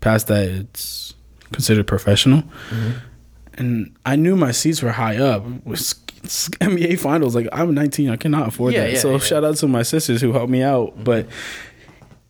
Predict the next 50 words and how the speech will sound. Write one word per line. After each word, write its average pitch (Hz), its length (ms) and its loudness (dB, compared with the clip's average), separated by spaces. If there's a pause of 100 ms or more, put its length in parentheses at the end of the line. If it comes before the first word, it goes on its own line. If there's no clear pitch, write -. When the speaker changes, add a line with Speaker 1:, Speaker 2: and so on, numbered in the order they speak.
(220)
Speaker 1:
um, 120 320 4
I 143 80 2
couldn't 208 200 2
afford 151 280 2
it. - 180 -4
So 113 260 2 (120)
I 135 60 -2
had 147 100 2
to 147 60 0
be 143 100 4
high 135 200 4
up. 151 160 2
But 123 100 2
I 123 80 4
wanted 143 320 2
to - 120 -6
still 120 320 0 (280)
get 135 160 2
some 123 160 2
photos. 135 600 0 (260)
Uh, 104 360 0
as 104 140 -2
soon 123 100 2
as 113 80 4
I 104 100 4
got 107 240 2
there, 104 320 0
I 98 400 -4 (1200)
pulled 120 240 0
up 110 80 4
with 107 140 0
my 107 100 0
camera. 107 280 0
Like, 110 100 2
literally, 165 240 2
as 110 100 -2
soon 175 100 2
as 170 80 4
I 117 80 4
landed, 113 440 2 (200)
went 107 140 0
straight 117 200 0
to - 60 -12
the 104 100 -2
game 101 360 0 (840)
and 98 460 -2 (360)
pulled 117 180 2
out 110 80 4
my 104 100 4
lens, 101 600 0